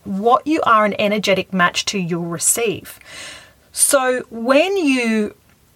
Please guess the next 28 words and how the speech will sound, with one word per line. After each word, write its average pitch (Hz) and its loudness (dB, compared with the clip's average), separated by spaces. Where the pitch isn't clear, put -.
can 220 -2
cultivate - 0
the 190 -2
feeling, 214 0
and 240 0
not 277 4
just - -4
the 214 -6
feeling, 185 -4
when 233 2
you 233 -2
can 277 0
be 254 0
an 202 -2
energetic 190 0
match, 180 -2
and 226 2
I'm 226 4
not 254 2
really 285 4
gonna 220 2
go 196 4
into 202 -2
what 180 2
exactly 185 0
an 185 -2
energetic 180 -2
match 180 -4